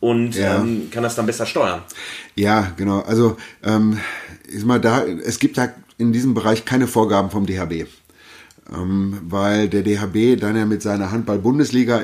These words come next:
Speaker 2: eh auch nochmal wieder was anderes nutzt.
Speaker 1: Mhm.
Speaker 2: Ähm, aber dieses Handball for All oder vorher sis, das sind eben auch schon, ähm, verbandsübergreifende Computerprogramme.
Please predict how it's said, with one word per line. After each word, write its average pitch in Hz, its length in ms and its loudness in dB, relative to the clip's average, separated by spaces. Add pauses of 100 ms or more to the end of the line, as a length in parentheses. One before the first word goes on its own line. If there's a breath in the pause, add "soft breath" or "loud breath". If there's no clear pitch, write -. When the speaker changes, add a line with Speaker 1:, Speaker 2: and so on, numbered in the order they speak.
Speaker 2:
eh 131 200 4
auch 110 160 -4
nochmal 135 280 0
wieder 117 200 2
was 98 120 -4
anderes 101 360 -4
nutzt. 139 360 -4
Speaker 1:
Mhm. 104 260 -6 (440 loud breath)
Speaker 2:
Ähm, 113 340 0 (160)
aber 113 220 2
dieses 110 380 0
Handball 113 520 2
for 107 320 -4
All 131 300 2
oder 107 220 -2
vorher 107 360 -2
sis, 135 300 0 (320 loud breath)
das 107 180 -2
sind 131 160 2
eben 113 240 2
auch 107 140 -2
schon, 107 320 0
ähm, 104 460 2 (440)
verbandsübergreifende 107 1600 0 (140)
Computerprogramme. 90 840 -4